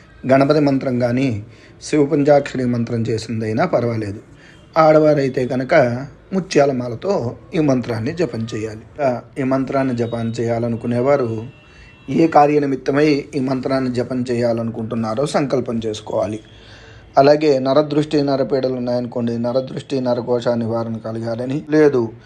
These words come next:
శత్రుబాధలుంటే శత్రువుల వలన ఎటువంటి ఇబ్బందులు కలగకుండా మా కుటుంబానికి అంతా రక్షణ కలగాలని, ఇది కాకుండా ఏదైనా విద్యా విషయాల్లో కానీ, ఏ కార్యక్రమంలో అయినా సరే,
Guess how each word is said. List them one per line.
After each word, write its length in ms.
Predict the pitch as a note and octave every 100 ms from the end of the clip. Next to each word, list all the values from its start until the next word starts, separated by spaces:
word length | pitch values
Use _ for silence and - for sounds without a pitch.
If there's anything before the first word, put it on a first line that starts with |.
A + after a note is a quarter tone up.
| - - - -
శత్రుబాధలుంటే 1040 | F3 F3 D#3 D3+ C#3+ C#3 C3+ C#3+ C3 A#2 -
శత్రువుల 500 | - C#3+ C#3+ D#3 D3
వలన 180 | D3 C#3
ఎటువంటి 380 | C3 C3 C3 C3
ఇబ్బందులు 360 | B2 C3 C3
కలగకుండా 640 | A#2+ B2 B2 B2+ B2+ B2 - B2
మా 100 | -
కుటుంబానికి 560 | B2 B2 B2+ B2+ A#2+
అంతా 240 | A#2+ A#2 A2
రక్షణ 320 | G#2+ - A#2
కలగాలని, 560 | A2+ A2+ A2+ A2 A2+ A2+ - - - - - - -
ఇది 160 | E3
కాకుండా 520 | D#3 C#3+ C3+ C#3 C#3+ - - - - _ -
ఏదైనా 300 | F#3 E3+ D#3+
విద్యా 380 | D3+ C3+ B2+ C3+
విషయాల్లో 540 | C3 A#2+ C3 B2+ B2+ A#2+
కానీ, 360 | B2 B2+ E3+ - - -
ఏ 280 | D#3 E3 E3+
కార్యక్రమంలో 760 | E3+ D3 C#3 B2 B2+ C3 B2 B2
అయినా 300 | A#2+ C3+ D3+
సరే, 320 | A#2 A#2